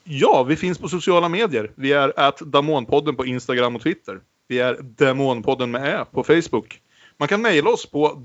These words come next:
damonpodden at gmail punkt com. Så jag vill tacka för oss. Hoppas ni vill lyssna igen nästa vecka. Och så är den eviga frågan, Aron,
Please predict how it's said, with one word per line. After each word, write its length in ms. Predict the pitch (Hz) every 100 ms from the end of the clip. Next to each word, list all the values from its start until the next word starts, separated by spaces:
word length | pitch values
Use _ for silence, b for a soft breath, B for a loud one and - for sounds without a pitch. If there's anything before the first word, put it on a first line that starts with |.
| 110
damonpodden 720 | 156 165 170 131 - 131 143
at 180 | 156 139
gmail 520 | 135 120 120 127 131
punkt 240 | 151 160 -
com. 340 | 311 - - _ _ _ _ _ -
Så 140 | -
jag 100 | 254
vill 120 | 247
tacka 280 | 254 254 220
för 60 | 196
oss. 280 | 220 -
Hoppas 460 | - - 220 220 202
ni 60 | 202
vill 100 | 196
lyssna 240 | 202 185
igen 160 | 175 175
nästa 280 | 175 -
vecka. 460 | 160 151 - 135 135 -
Och 260 | - 180
så 200 | - 190
är 380 | 175 185 202 214
den 260 | 214 233 214
eviga 340 | 220 165 147
frågan, 340 | 147 156 127 123
Aron, 320 | 117 117 117